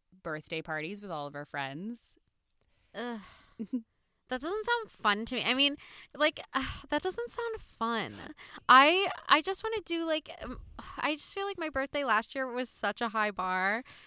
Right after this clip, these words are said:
Speaker 2: We all did karaoke and it was such a blast. And this year, I'll be potentially on fa-, it's gonna be, like, a Tuesday.
Speaker 1: Listen, now think,
Speaker 2: Ugh.
Speaker 1: but just think about it this way. Everyone is going through this.
Speaker 2: It could be worse.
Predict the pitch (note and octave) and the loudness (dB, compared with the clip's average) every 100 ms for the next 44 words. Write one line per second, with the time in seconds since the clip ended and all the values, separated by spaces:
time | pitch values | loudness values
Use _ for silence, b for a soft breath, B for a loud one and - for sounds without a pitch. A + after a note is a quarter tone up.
0 | B C4 B3 G3+ A3 B3 A3 - A#3 A3 | B -2 2 4 2 0 -6 -2 0 2
1 | F#3+ G3+ A#3 A3+ F3 G#3+ - F3+ A3+ F#3+ | 0 -2 -4 -4 -4 -6 -4 -2 -2 0
2 | E3+ E3+ F#3 A#3 - A3 G#3 G3 - - | 0 2 0 -2 -6 -6 -4 -8 -14 -16
3 | F#3 E3+ F3+ - A#3 A3+ A#3+ B3+ C#4 B | -6 -4 -4 -4 -2 0 0 -2 -4 B
4 | B B B - G#3 G3 G#3+ G3+ F3+ - | B B B 4 4 4 0 0 0 -4
5 | - - - - F3 G#3+ G#3 F#3+ F#3+ - | -4 -6 -6 -10 -10 -4 -4 -2 -4 -6
6 | G#3+ - G#3 F#3+ F#3 E3+ F3 - - - | -10 -8 -8 -6 -8 -8 -10 -12 -12 -8
7 | E3+ E3 F3+ A3 - D4+ D#4 D#4+ D#4+ E4 | -8 -6 -6 -8 -8 -6 -6 -6 -6 -10
8 | D#4+ _ _ A#3 A3+ - E3 D#3 - G#3 | -14 _ _ -8 -6 -6 -8 -8 -8 -4
9 | A3 A#3 - C#4 C#4+ - B3 A#3 D#4 B3 | -2 -2 -6 -8 -8 -10 -8 0 0 0
10 | E4 D4 - F4 E4 D4+ C#4 - F#3 - | -6 -6 -6 -8 -4 -6 -8 -12 -14 -12
11 | E3 D3 - _ _ _ _ _ _ G#3+ | -10 -10 -12 _ _ _ _ _ _ -4
12 | G#3 G3 A#3+ B3+ B3+ C4+ - A#3 A#3 A#3 | -4 -6 -6 -4 -4 -4 -6 -8 -6 -8
13 | E3+ D3+ D3 D#3 - A3 A3 G3 F3+ - | -8 -8 -8 -10 -12 -12 -12 -12 -12 -12